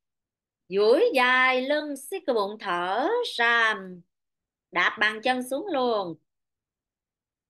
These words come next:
Thẳng gối trước nhưng đạp bàn chân. Lên, hít sâu vào, tấn gối nhịp nhàng, hạ hông sao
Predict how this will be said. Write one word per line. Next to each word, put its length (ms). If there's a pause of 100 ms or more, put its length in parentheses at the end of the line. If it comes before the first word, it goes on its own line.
(380)
Thẳng 220
gối 280
trước 220
nhưng 180
đạp 280
bàn 260
chân. 420 (1400)
Lên, 680
hít 260 (120)
sâu 640
vào, 300 (100)
tấn 120 (120)
gối 240
nhịp 240
nhàng, 420
hạ 340 (240)
hông 220
sao 300